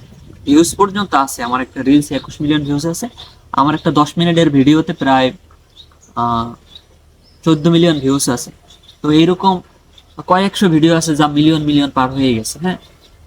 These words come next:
তো এগুলো হচ্ছে কি, আস্তে আস্তে মানুষের, মানুষকে পছন্দ করাইতে পারতেছি।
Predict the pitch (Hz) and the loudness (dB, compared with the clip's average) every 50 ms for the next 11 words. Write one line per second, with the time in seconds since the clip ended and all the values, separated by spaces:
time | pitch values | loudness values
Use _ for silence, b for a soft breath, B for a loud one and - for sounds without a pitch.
0 | - _ - - - 156 147 156 180 180 175 180 180 - - 196 180 151 127 139 | -20 _ -12 -2 -2 -2 0 2 0 0 0 -2 -2 -4 -6 -6 -2 -2 -4 -4
1 | 147 - - 160 151 - - - 156 151 147 147 151 156 - 170 156 147 147 147 | -4 -6 -10 -10 -10 -8 -8 -6 -2 -2 -2 -2 -2 -4 -4 -4 -4 -2 0 0
2 | 143 151 165 - - - - 147 143 - 180 175 175 165 139 139 127 127 - 131 | -2 -2 -4 -6 -8 -4 -2 -2 -2 -2 -2 -2 -2 -2 0 0 -2 -2 -4 -4
3 | 117 117 113 104 - 131 - - 117 | -6 -6 -6 -6 -10 -14 -14 -14 -16